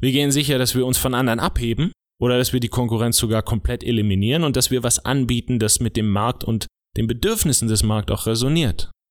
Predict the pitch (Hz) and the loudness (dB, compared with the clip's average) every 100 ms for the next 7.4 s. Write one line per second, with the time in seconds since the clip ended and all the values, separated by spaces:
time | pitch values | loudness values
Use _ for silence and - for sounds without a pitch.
0 | - 113 147 156 135 117 127 131 127 - | -4 0 2 2 0 0 2 0 -2 -10
1 | _ _ _ _ - 135 131 - 123 117 | _ _ _ _ -2 0 -2 -2 0 0
2 | 120 139 131 113 - - 123 123 120 117 | 0 0 -2 -2 -2 -2 0 0 0 0
3 | 123 110 - 127 104 107 127 123 117 - | -2 -4 -2 -2 0 0 2 2 0 0
4 | 110 107 - - 123 123 113 113 104 - | 0 0 -2 0 2 0 0 -2 -2 0
5 | 110 110 110 101 104 104 110 127 156 104 | -2 0 0 0 0 0 0 0 0 0
6 | 82 73 - - 98 120 135 123 - - | 0 0 -2 -2 0 2 2 0 0 -2
7 | 131 160 - - | 0 0 0 -2